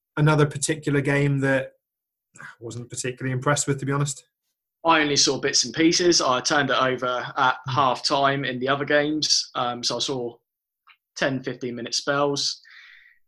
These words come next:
Speaker 2: Wasn't, didn't seem to be a great game, um, but another strong defensive performance from Fulham. Um, we've s-, we've been saying this, so, um,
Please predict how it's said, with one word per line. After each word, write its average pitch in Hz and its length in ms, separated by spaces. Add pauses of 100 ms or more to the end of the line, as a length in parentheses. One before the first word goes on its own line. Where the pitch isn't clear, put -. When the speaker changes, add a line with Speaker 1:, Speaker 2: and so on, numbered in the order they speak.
(180)
Speaker 2:
Wasn't, 208 220 (120)
didn't 175 220
seem 156 160
to 143 80
be 151 80
a 131 60
great 180 300
game, 190 560
um, 131 600 (600)
but 123 320 (840)
another 127 340
strong 131 300
defensive 131 400 (120)
performance 123 380
from 110 160
Fulham. 165 480 (160)
Um, 113 360
we've 113 120
s-, - 240 (120)
we've 123 140
been 110 140
saying 139 320
this, 143 220
so, 107 440 (1120)
um, 113 600